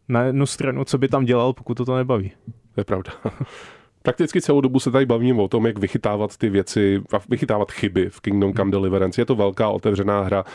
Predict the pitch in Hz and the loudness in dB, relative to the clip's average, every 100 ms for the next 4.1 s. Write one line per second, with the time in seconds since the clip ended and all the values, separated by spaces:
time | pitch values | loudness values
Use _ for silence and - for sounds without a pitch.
0 | - - - 117 110 120 98 101 113 120 | -12 -8 -2 0 0 0 0 0 0 -2
1 | - 135 - 98 92 98 - - - - | 0 -2 0 0 2 0 -4 -18 -20 -4
2 | 104 101 - - 110 - 107 107 104 - | -2 0 -2 -2 -2 -2 0 0 -4 -6
3 | 107 98 101 104 - 101 98 95 98 - | -2 2 2 0 -4 -2 -2 0 -2 -6